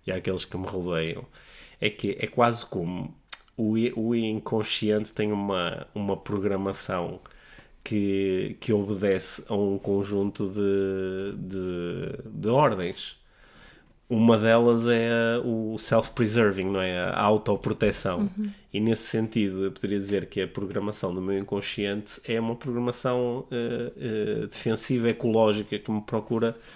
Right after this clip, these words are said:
Speaker 1: a todo
Speaker 2: Servir.
Speaker 1: momento servir.
Speaker 2: Uhum.
Speaker 1: Só que depois às vezes entram outras coisas que muitas vezes até são conscientes, não é?
Speaker 2: Uhum.
Speaker 1: Eu conscientemente começo a ter, eh, eh, começo a alimentar pensamentos negativos,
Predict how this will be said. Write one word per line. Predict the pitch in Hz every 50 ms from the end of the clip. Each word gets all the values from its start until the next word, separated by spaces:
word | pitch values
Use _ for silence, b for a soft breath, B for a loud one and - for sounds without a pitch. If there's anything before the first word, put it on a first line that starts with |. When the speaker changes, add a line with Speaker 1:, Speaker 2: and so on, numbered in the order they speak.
| B B B
Speaker 1:
a | B
todo | 104 - 131
Speaker 2:
Servir. | 123 110 117 120
Speaker 1:
momento | 120 120 120 123 120 113
servir. | - - - 120 113 110 - 127 104 98 -
Speaker 2:
Uhum. | 196 - B 214 208 B B B -
Speaker 1:
Só | - - 123
que | - -
depois | 151 139 - - 147 139 139
às | 143 143 139
vezes | 143 151 151 151 151
entram | 143 143 143 - 135 131
outras | 131 131 131 127 131 127 - -
coisas | - 107 101 98 107 110
que | - - -
muitas | 143 143 156 160 160 147
vezes | 160 165 156 156
até | 160 143 147 151
são | 143 - 151 139
conscientes, | 139 - 143 131 - - - 147 139 131 117 107 101 - - - -
não | - 92
é? | 90
Speaker 2:
Uhum. | -
Speaker 1:
Eu | 104 104 101
conscientemente | - - - 131 131 127 123 - - 120 110 113 113 - 117 110 110 113 117 113 110 110 B B B B B B B
começo | - 101 98 104 98 - -
a | 98
ter, | - - 107 101 98
eh, | 101
eh, | 98 95 95 95 95 95 95 - - 95 95 92 92 90 90 92 95 95 90 92 98 101 98 - _ _
começo | - 98 95 95 92 - - 107
a | 101
alimentar | 107 107 101 98 98 98 95 - 98 98
pensamentos | - - 98 95 - 101 98 95 95 95 -
negativos, | - 92 87 95 85 - 117 120 120 117 110 104 101 95 -